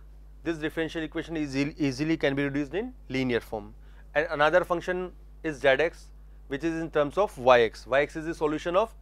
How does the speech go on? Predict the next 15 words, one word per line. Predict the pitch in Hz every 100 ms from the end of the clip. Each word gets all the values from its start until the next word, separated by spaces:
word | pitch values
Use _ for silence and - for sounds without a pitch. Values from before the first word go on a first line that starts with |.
| -
this | 151 147
differential | 143 139 120 131
equation, | 131 120 - 113 117 - - - - - - - -
and | 131 139
we | 143
have | 180 170
to | 190
find | 170 170 165
the | 190 190
maximum | 147 135 - 170 185
possible | 175 151 - 160
value | 151 143 143
of | 202 - 120
Z | 131
X. | 110 104 -